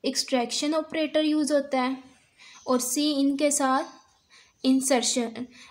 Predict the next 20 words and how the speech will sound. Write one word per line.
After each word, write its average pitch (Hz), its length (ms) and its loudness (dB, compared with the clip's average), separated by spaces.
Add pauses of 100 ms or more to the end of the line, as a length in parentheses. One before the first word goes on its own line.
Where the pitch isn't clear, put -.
(140)
सी 269 420 2
इन, 294 280 -4
sorry, 294 300 2
सी 294 240 0
इन 311 120 0
के 320 140 -2
साथ 285 260 0
जो 277 120 -2
होता 277 140 0
है 277 60 4
extraction 269 480 -2
operator 302 420 -2
use 285 300 0
होता 269 200 2
है 269 100 2
और 262 240 2
सी 269 260 0
आउट 254 260 2
के 254 100 2
साथ 254 260 0